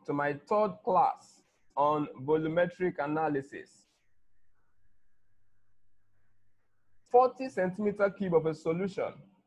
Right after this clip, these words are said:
containing three grams of impure potassium hydroxide in two fifty centimeter cube was neutralized by twenty centimeter cube of zero point zero six molar hydrochloric acid solution.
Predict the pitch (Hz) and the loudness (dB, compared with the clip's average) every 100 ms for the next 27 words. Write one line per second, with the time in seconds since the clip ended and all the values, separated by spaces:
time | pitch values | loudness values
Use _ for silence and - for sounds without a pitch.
0 | _ _ 156 160 160 196 196 196 233 240 | _ _ 0 0 2 2 2 0 -2 0
1 | 165 170 170 170 175 - - 139 143 - | 2 4 4 2 -4 -6 -2 0 -2 -8
2 | 214 226 220 190 180 170 156 156 190 185 | -4 -4 0 6 6 4 -2 0 0 2
3 | 170 156 139 170 151 120 90 - _ _ | 2 0 2 0 0 -2 -2 -4 _ _
4 | - _ _ - 151 147 - 247 262 220 | -20 _ _ -8 -4 -4 -6 -6 -4 -4
5 | 214 214 208 175 170 196 190 190 185 131 | -6 -6 -4 -2 -2 -2 2 2 2 -6
6 | 123 - 139 160 175 170 175 185 208 165 | -6 -4 0 0 0 -2 0 2 2 0
7 | 82 - _ _ - - 139 156 - 208 | -4 -10 _ _ -20 -2 0 0 0 -2
8 | 220 180 175 190 185 185 147 151 151 135 | -2 -4 -4 -2 2 2 0 -2 -2 -2
9 | 143 135 185 196 175 160 160 180 180 180 | -4 0 0 0 0 0 0 -2 -4 -6
10 | 165 156 156 151 151 147 151 143 139 - | -8 -2 0 2 0 -2 -4 -4 -6 -6
11 | 180 180 180 170 165 160 - 139 147 - | -4 -2 0 -2 -2 -6 -8 -6 -6 -8